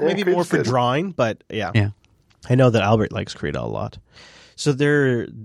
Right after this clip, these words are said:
Speaker 2: there's a lot of, there's a lot of hubbub today about this, um, StarCraft that came out for Linux, StarCraft two.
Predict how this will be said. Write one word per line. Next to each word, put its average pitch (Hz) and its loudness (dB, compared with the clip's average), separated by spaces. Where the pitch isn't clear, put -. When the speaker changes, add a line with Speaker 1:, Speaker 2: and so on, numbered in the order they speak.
Speaker 2:
there's 127 0
a 113 2
lot 120 4
of, 101 0
there's 107 -2
a 123 -2
lot 117 2
of 107 0
hubbub 107 -2
today - -6
about 90 -8
this, - -6
um, - -10
StarCraft - -2
that - -6
came 101 4
out 76 0
for 90 -4
Linux, 98 0
StarCraft - -4
two. - -6